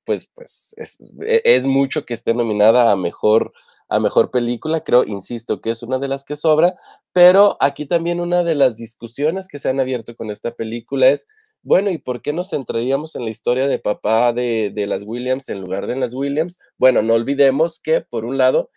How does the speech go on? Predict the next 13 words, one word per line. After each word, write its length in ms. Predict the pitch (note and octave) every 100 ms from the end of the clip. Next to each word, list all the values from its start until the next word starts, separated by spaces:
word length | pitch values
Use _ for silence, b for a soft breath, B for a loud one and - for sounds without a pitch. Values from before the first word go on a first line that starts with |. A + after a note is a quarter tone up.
| _ -
ellas 320 | A#2+ C3+ C#3
son 160 | C3 D3
las 160 | D#3+
productoras 680 | C3+ A#2 G2+ A2 A2 D3+ E3
de 140 | G#2+
esta 320 | G#2+ - A#2 -
película, 440 | G2+ G2+ G#2 C#3+
entonces 280 | A#2 A#2 A#2
ellas 260 | B2 C3
deciden 440 | G#2 F#2 A#2+ B2+ B2
hacer 240 | G#2+ A2+
una 160 | A#2+ B2+
película 680 | A#2 G#2 A2 B2+ C3+ A#2+